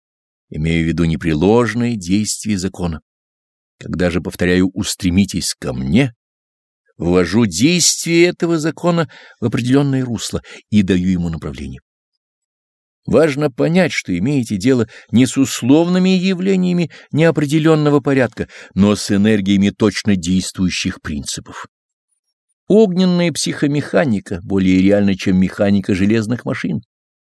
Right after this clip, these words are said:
ибо это последнее зависит от подробностей плотных условий. Огненная же механика поверх их.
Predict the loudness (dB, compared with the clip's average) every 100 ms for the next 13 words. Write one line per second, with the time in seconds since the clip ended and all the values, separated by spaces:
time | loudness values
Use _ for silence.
0 | _ _ 0 2 4 2 4 2 2 -4
1 | -4 -4 -4 -2 -2 -2 0 2 2 0
2 | -6 -14 -20 -16 -2 -2 0 -2 0 0
3 | 2 2 0 -2 -6 -4 0 0 0 -4
4 | -4 -6 -8 -2 0 0 -4 _ _ _
5 | _ _ _ _ _ _ 0 0 2 0
6 | 2 2 2 2 0 0 0 0 -2 -4
7 | -4 -4 -6 -10 -10